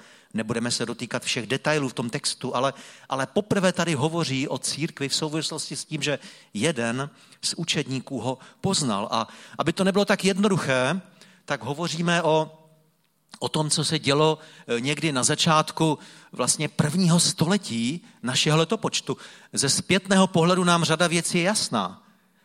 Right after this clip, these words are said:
ale z pohledu Ježíšových současníků nebyl Ježíš nikým jiným než rabínem,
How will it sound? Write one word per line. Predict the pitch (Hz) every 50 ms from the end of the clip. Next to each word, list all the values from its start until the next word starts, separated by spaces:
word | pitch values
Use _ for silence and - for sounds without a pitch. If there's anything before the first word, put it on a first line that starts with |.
| _ _ _ _ _
ale | - 120 123 117
z | -
pohledu | - 143 143 151 170 175 180 170 151 147 - - _ _ _ _ _ _ -
Ježíšových | - 127 135 135 170 185 - - 180 185 160 -
současníků | 151 151 151 - 170 160 - - 170 165 165 - 175 175 170 180 185 180 - - _ _ _ _ _ _ _ _ _ _ _ _ _
nebyl | 127 135 135 156 151
Ježíš | 143 143 147 170 160 - -
nikým | 147 151 - - 185 165
jiným | 156 156 165 170 170
než | 170 165 156 - - - - - _ -
rabínem, | 117 123 127 127 113 139 139 143 139 139 135 139 151 165 175 185